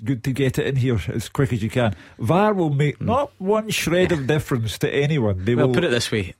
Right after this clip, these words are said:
Speaker 2: How many days ago was it? We all s-, stood in here, we watched the Europa League final,
Speaker 1: Yeah.
Speaker 2: and when the penalty that Frankfurt thought they had went to var, everybody went, "Oh, well, that's gonna be given. Rangers are getting a penalty against them here."
Speaker 1: Yeah.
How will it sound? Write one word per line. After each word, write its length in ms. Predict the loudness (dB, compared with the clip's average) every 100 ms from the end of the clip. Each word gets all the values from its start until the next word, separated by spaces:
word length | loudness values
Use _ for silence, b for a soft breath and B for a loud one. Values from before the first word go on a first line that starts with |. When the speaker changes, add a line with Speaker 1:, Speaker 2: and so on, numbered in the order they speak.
| -4
Speaker 2:
How 140 | 0
many 240 | 2 0 2
days 260 | 2 2
ago 160 | 0 2
was 260 | 2 0 0
it? 120 | 0
We 120 | 0
all 100 | 0
s-, 260 | -2 -4 -6
stood 280 | -4 -2 0
in 120 | 0
here, 280 | 2 2 2
we 120 | 0
watched 260 | 0 -2 -2
the 80 | -2
Europa 300 | -2 -2 -4
League 160 | -2
final, 480 | 0 0 0 -2 -4 -2
Speaker 1:
Yeah. 140 | -2 0
Speaker 2:
and 100 | 0
when 120 | 0
the 80 | 0
penalty 420 | 0 0 -2 -4
that 140 | -2
Frankfurt 500 | -2 -2 -2 -6 -6
thought 260 | -2 -2 -2
they 60 |
had 240 | -2 0 0
went 220 | -2 -2
to 80 | -2
var, 340 | 0 0 0
everybody 460 | 0 0 0 0 2
went, 240 | 0 -2 B B B B
"Oh, 60 | -4
well, 140 | 0
that's 180 | 0 -2
gonna 160 | -2 -4
be 100 | -2
given. 220 | -4 -6 -4
Rangers 320 | -2 0 0
are 60 | -2
getting 160 | -2 -2
a 40 |
penalty 320 | 0 0 0 0
against 300 | 0 -2 -2
them 100 | -2
here." 180 | -2 -4 -4
Speaker 1:
Yeah. 180 | -4